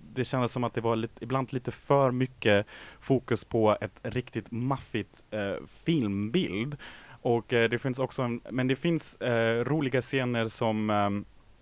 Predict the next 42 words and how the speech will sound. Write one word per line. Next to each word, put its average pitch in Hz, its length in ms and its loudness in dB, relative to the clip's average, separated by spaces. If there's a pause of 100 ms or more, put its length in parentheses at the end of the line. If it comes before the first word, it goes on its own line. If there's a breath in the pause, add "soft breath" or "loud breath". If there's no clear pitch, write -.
(240)
när 110 420 0
Sam 110 480 -2
bland 110 240 -2
annat 107 320 -2
då 101 420 0
sitter - 480 -4
på 120 240 -2
en 107 140 -2
auktion. 117 760 -2 (400 loud breath)
Och 117 120 -4
det 120 60 -2
är 117 60 0
ju 117 140 -2
då 110 220 -2
verkligen, 110 460 -2
eh, 98 260 0 (340)
eh, 101 280 -2 (420)
människohandel, 120 840 0
för 113 120 0
han 117 240 -2
som 113 240 -4
själv 147 360 -2 (300)
anses 113 360 -6
då 117 80 -4
bara 104 220 2
vara 101 200 2
ett - 160 -10 (140)
ko-, - 200 -4
konstobjekt 120 840 0
och 110 280 2
ska 104 420 0
säljas 113 640 -2
vidare 120 340 0
då 95 220 -2
till, 101 360 -4
med, 107 220 -2
med 104 160 -4
sitt 104 180 -6
Schengenvisum 107 720 -2
till 98 240 -2
en 98 160 -4
privat 107 640 0